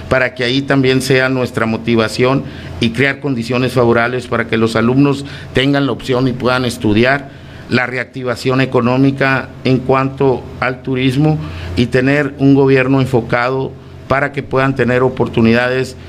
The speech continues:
todos aquellos jóvenes que de alguna manera quieran realizar, emprender un nuevo negocio junto con las jefas de familia,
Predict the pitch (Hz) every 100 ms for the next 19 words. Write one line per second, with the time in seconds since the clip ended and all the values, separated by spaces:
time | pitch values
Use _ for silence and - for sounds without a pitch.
0 | - - 151 151 147 - 131 131 131 127
1 | 127 127 135 127 - - - - 147 151
2 | 143 123 127 131 127 120 120 127 127 117
3 | - - 127 131 127 123 117 113 113 110
4 | 120 123 117 - - - 147 143 139 123
5 | 117 123 120 110 - - 123 120 127 123
6 | 120 110 117 117 123 120 120 - - -
7 | 127 120 117 120 107 - 113 117 110 113
8 | 104 107 143 151 143